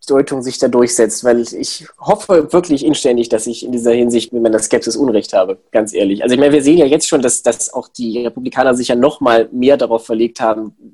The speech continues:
Joe Biden als senil und hilflos darzustellen. Das hatten wir jetzt schon ewig. Auf Fox wurde ja den ganzen gestrigen Nachmittag die Earpiece Theory hoch und runter gespielt, dass, äh, er nämlich ein Hörgerät trägt währenddessen. Das war praktisch noch die, die Schwester-Verschwörungstheorie zu Trumps Idee, dass er diese,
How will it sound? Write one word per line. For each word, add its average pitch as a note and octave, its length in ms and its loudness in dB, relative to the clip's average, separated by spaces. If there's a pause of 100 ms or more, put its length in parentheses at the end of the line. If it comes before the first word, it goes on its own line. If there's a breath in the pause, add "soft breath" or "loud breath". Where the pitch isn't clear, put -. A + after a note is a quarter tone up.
(360)
Joe A#2+ 140 -2
Biden A#2+ 260 2
als A#2 160 -4
senil B2+ 280 -2
und A#2+ 100 -4
hilflos C#3+ 320 0
darzustellen. A2+ 520 0
Das B2 120 -4
hatten C3 160 -4
wir A#2 60 4
jetzt A2+ 120 2
schon A#2 120 -4
ewig. A#2+ 400 0 (520 loud breath)
Auf C3+ 140 -2
Fox - 300 -2
wurde C3+ 160 2
ja C3 100 4
den C3 140 0
ganzen C3+ 340 -4
gestrigen C3+ 380 -2
Nachmittag C3+ 460 -2
die B2+ 200 -6
Earpiece E3 800 0
Theory A2 380 2
hoch A#2 180 0
und A#2 100 -2
runter A2+ 240 2
gespielt, A#2 540 0 (640 soft breath)
dass, C#3+ 260 0
äh, - 140 -2
er C3+ 240 4
nämlich D3 360 0
ein C3+ 160 -4
Hörgerät D3 480 0
trägt G#2+ 320 -2
währenddessen. G#2 480 0
Das C3+ 160 -4
war B2 120 2
praktisch - 360 -4
noch B2+ 120 -4
die, B2 260 -2
die A#2 180 -4
Schwester-Verschwörungstheorie B2 1500 0
zu - 160 -4
Trumps A#2+ 320 -2
Idee, B2 200 0
dass A#2 160 2
er A#2 80 2
diese, A2+ 260 -4